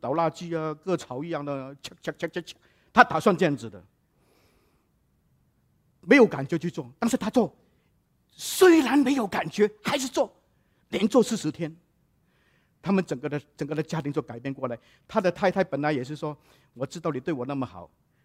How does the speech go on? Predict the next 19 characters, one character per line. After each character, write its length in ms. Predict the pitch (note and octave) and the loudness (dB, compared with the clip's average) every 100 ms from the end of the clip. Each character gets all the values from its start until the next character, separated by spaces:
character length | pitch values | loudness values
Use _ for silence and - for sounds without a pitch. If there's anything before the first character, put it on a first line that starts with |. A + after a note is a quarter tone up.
| _ - | _ -6
就 120 | F3 | -4
是 120 | F3 F3+ | -4 -2
因 220 | F3+ E3+ | -2 0
为 180 | D#3+ A#2+ | 0 -2
你 100 | C#3+ | -4
想 240 | E3 A#2+ A2+ | -4 -6 -8
离 140 | C#3 | -8
婚 180 | C#3+ D#3 | -4 -4
之 140 | - D3 | -6 -6
后， 300 | D#3 A2 - _ _ _ _ _ | -6 -6 -8 _ _ _ _ _
啊， 260 | A2 F#2 - | -16 -16 -16
能 120 | C3 | -12
够 80 | D3 | -10
拿 200 | C3+ A#2+ | -10 -10
一 20 | |
个 80 | C#3+ | -10
好 240 | A#2 - A2 | -12 -8 -4
的 80 | |
settlement， 600 | B2+ - D#3 - G#2 F#2 | -4 -2 -4 -4 -20 -20